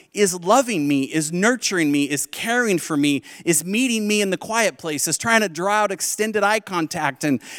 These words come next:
and connect with me emotionally. I realized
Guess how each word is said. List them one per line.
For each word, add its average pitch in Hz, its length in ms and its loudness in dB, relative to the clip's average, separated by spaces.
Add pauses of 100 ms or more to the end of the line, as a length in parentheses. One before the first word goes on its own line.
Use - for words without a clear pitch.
(100)
and 165 160 -2
connect 190 520 -2
with 165 160 -4
me 185 100 0
emotionally. 160 720 -2 (920)
I 185 80 2
realized 214 720 -2